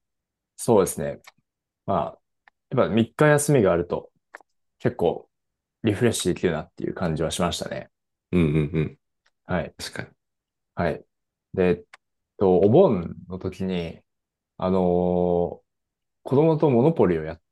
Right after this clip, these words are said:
Speaker 1: たんですよ。
Speaker 2: おー。
Speaker 1: はい。
Speaker 2: はいはいはい。
Speaker 1: まあ、モノポリ、クラシックなボードゲームじゃないですか。
Speaker 2: そうっすよね。
Speaker 1: はい。でも、モノポリもなんか今は、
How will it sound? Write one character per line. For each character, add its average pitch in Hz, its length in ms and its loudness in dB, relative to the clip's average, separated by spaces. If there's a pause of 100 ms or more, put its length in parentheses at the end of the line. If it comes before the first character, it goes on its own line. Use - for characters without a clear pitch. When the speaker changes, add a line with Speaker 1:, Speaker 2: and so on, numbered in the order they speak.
Speaker 1:
た 85 120 -2
ん 78 80 -10
で - 40 -14
す - 120 -10
よ。 - 120 -20 (640)
Speaker 2:
お 107 840 6
ー。 78 60 -16 (580)
Speaker 1:
は 95 160 -2
い。 - 180 -12 (400)
Speaker 2:
は 92 140 -8
い 82 100 -6
は 82 140 -8
い 78 80 -10
は 80 140 -16
い。 - 160 -20 (420)
Speaker 1:
ま 104 60 -4
あ、 98 40 0
モ 110 140 4
ノ 160 120 6
ポ 131 140 4
リ、 87 240 0 (300)
ク - 100 -4
ラ 110 100 2
シ - 200 -10
ッ - 80 -20
ク 87 80 -2
な 67 260 -10 (380)
ボ 95 140 4
ー - 20 0
ド 87 80 4
ゲ 90 140 2
ー - 20 2
ム 82 80 -2
じ 67 80 -6
ゃ - 20 -6
な 55 60 -10
い - 20 -12
で - 60 -10
す - 80 -12
か。 - 240 -10 (380)
Speaker 2:
そ - 140 -6
う - 20 -2
っ - 20 -4
す - 180 -14
よ - 60 -12
ね。 - 220 -16 (480)
Speaker 1:
は 90 160 0
い。 - 140 -8 (680)
で 143 80 2
も、 117 60 4
モ 127 160 6
ノ 214 80 6
ポ 175 120 2
リ 98 80 2
も 95 80 2
な 95 100 0
ん - 40 -8
か 98 100 -6
今 147 160 4
は、 76 380 2